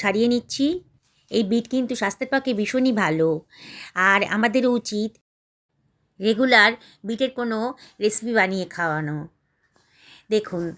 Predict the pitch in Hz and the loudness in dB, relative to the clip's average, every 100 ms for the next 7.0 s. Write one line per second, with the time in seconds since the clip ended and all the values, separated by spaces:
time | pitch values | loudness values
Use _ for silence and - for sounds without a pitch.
0 | - - - 247 214 214 247 - 220 240 | -14 -8 -2 0 0 2 2 2 -6 -6
1 | - - 220 226 247 214 208 170 233 220 | -8 -8 -4 -2 2 0 0 -2 -2 -2
2 | 220 185 165 175 170 160 - 170 156 - | -2 -4 -4 -4 -6 -8 -14 -12 -14 -16
3 | _ _ _ _ _ _ _ _ _ _ | _ _ _ _ _ _ _ _ _ _
4 | _ - 226 - 226 226 254 262 262 262 | _ -4 -2 0 0 0 0 0 0 -4
5 | - 294 269 180 214 247 254 247 214 262 | -4 -2 0 0 0 2 0 2 -2 -2
6 | 247 254 220 226 233 240 254 247 233 | -2 -2 0 0 0 0 -2 -2 0